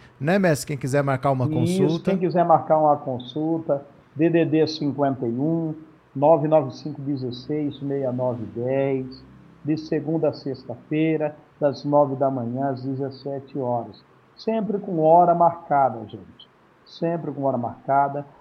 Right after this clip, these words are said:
Speaker 2: E vou dar início amanhã aos trabalhos fortes de final de ano, tá? Trabalho pro amor, quebra de maldições, que as pessoas sabem, professor, quando tudo está dando errado.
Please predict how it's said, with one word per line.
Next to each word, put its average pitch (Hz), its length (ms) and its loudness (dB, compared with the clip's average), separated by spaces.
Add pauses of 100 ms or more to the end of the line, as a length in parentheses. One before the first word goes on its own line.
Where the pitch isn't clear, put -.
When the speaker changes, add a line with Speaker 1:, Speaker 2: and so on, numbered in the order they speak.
(180)
Speaker 2:
E 160 40 0
vou 151 200 2
dar 175 160 8
início 160 580 2
amanhã 180 640 4 (260)
aos 175 360 2
trabalhos 156 640 4 (100)
fortes 151 500 0
de 185 140 -6 (120)
final 160 520 2
de 175 180 -4
ano, 151 480 0
tá? 143 240 -2 (300)
Trabalho 160 420 8
pro 131 200 -6
amor, 139 520 0
quebra 160 300 0
de 139 140 -6
maldições, 135 1040 -6 (300)
que 339 60 -6
as 277 140 0
pessoas - 520 -6
sabem, 196 320 2
professor, 127 500 -6
quando 175 200 -8
tudo 147 260 -8
está 147 200 -4
dando 139 200 -2
errado. 117 320 -6